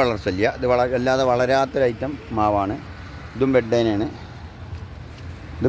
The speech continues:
ബെഡ് ചെയ്ത് ഇവിടെ കൊടുന്ന് വെച്ചതാണ്. രണ്ട് ഐറ്റം മാങ്ങാണ് ഇപ്പോൾ ഇതിമുള്ളത്. ഇനിയിപ്പോൾ നമുക്ക് ഇതിമ വെറൈറ്റി വേറെ ഏതെങ്കിലുമൊക്കെ കൊടുക്കാം. പക്ഷേ അത് കൊടുക്കുന്നത് ചൂടിലാവാൻ പാടില്ല എന്നുള്ളൂ, നല്ല വേനൽ വെ-,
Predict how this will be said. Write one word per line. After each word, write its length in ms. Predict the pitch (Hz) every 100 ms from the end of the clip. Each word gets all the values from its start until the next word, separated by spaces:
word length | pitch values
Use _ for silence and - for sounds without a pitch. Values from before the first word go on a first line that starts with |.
| 127
ബെഡ് 220 | 120 139
ചെയ്ത് 240 | 135 123 143 - - - - - - - - - - -
ഇവിടെ 160 | 117 110
കൊടുന്ന് 200 | 107 101 95
വെച്ചതാണ്. 320 | - 80 82 - - - - - - - - -
രണ്ട് 120 | 117 120
ഐറ്റം 160 | 113 110
മാങ്ങാണ് 240 | 104 101 90
ഇപ്പോൾ 120 | 87
ഇതിമുള്ളത്. 320 | 87 87 85 87
ഇനിയിപ്പോൾ 220 | 120 131 147
നമുക്ക് 180 | 147 147
ഇതിമ 160 | 147 151
വെറൈറ്റി 300 | 139 139 135 143
വേറെ 160 | 131 135
ഏതെങ്കിലുമൊക്കെ 360 | 135 135 127 127 120
കൊടുക്കാം. 320 | 101 - - - - - - - - - - - -
പക്ഷേ 180 | 107 113
അത് 80 | 120 113
കൊടുക്കുന്നത് 440 | 110 113 127 139 170 - - -
ചൂടിലാവാൻ 500 | 123 120 139 131 123 123
പാടില്ല 240 | 107 104 87
എന്നുള്ളൂ, 220 | 80 78 82 -
നല്ല 200 | 98 104 104
വേനൽ 240 | 107 113 110 - - - 92
വെ-, 180 | 110